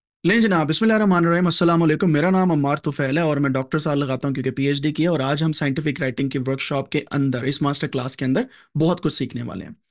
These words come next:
पहला क्वेश्चन, जब भी आप कोई साइंटिफिक राइटिंग की वर्कशॉप को अटेंड करते हैं तो वो आपको स्लाइड्स की भरमार कर देते हैं। ऐसे ही होता है, आपने अपनी यूनिवर्सिटी में अटेंड की होगी, कॉलेजेस में अटेंड की होगी और काफ़ी वर्कशॉप्स अटेंड की होंगी जिसमें साइंटिफिक राइटिंग बहुत ही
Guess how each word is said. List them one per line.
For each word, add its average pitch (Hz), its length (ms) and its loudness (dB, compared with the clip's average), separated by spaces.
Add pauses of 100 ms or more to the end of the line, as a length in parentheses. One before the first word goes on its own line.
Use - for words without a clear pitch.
(440)
पहला 208 200 2
क्वेश्चन, 254 380 2
जब 175 220 0
भी 262 140 4
आप 208 280 0
कोई 220 160 2
साइंटिफिक 170 480 -2
राइटिंग 170 360 0
की 190 100 -2
वर्कशॉप 165 440 -2
को 175 60 0
अटेंड 147 280 -2
करते 139 280 -4
हैं 151 120 0
तो 165 140 -2
वो 180 180 0
आपको 156 520 -2
स्लाइड्स 156 540 -2 (260)
की 175 80 2
भरमार 160 460 2
कर 120 160 -6
देते - 260 -12
हैं। 117 180 -10
ऐसे 180 200 0
ही 226 40 4
होता 202 200 0
है, 202 80 -2 (280)
आपने 170 240 0
अपनी 170 160 0
यूनिवर्सिटी 160 440 2
में 180 100 2
अटेंड 165 260 0
की 165 100 0
होगी, 151 260 2
कॉलेजेस 156 420 0
में 165 100 2
अटेंड 151 260 -2
की 151 100 -2
होगी 147 200 0
और 175 120 2
काफ़ी 190 240 0
वर्कशॉप्स 156 480 -2
अटेंड 139 260 -2
की 139 80 -2
होंगी 139 220 0
जिसमें 147 260 -2
साइंटिफिक 135 440 -4
राइटिंग 156 300 2 (340)
बहुत 165 520 0
ही 185 100 4